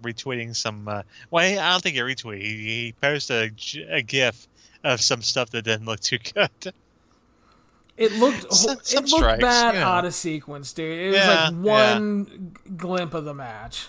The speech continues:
Speaker 1: You know, that's T J Hawk. That, you know, he likes to do that.
Speaker 2: Uh, yeah,
Speaker 1: He
Speaker 2: T-,
Speaker 1: likes to
Speaker 2: Teej is
Speaker 1: he,
Speaker 2: Teej.
Speaker 1: Teej is Teej. He likes to do that kind of thing.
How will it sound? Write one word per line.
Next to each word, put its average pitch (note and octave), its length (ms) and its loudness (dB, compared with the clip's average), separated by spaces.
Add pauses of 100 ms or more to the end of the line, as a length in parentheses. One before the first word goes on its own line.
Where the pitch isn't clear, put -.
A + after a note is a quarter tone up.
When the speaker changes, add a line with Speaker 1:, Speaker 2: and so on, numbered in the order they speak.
Speaker 1:
You B3+ 100 0
know, A3 240 6
that's G#3 280 4
T A#3 100 -2
J G3+ 200 -4
Hawk. A2+ 300 -4
That, C3 180 -2
you F3+ 120 -8
know, F#3 120 2
he D3+ 160 2
likes B2+ 220 2
to - 120 -12
do G#2+ 100 -8
that. F#2+ 240 -10 (380)
Speaker 2:
Uh, F3+ 180 -4
yeah, F3+ 220 0
Speaker 1:
He F3 80 -6
Speaker 2:
T-, F#3+ 80 2
Speaker 1:
likes F3+ 280 4
to A#2+ 220 -2 (120)
Speaker 2:
Teej C4+ 240 -2
is A#3 140 0
Speaker 1:
he, G3+ 300 -2
Speaker 2:
Teej. - 100 -16 (680)
Speaker 1:
Teej B3 360 2
is G#3 140 0
Teej. C#3 340 0
He C#3 100 -4
likes E3 220 0
to - 100 -20
do C#3 60 0
that B2 180 2
kind A2+ 240 0
of - 60 -8
thing. F#2+ 280 -4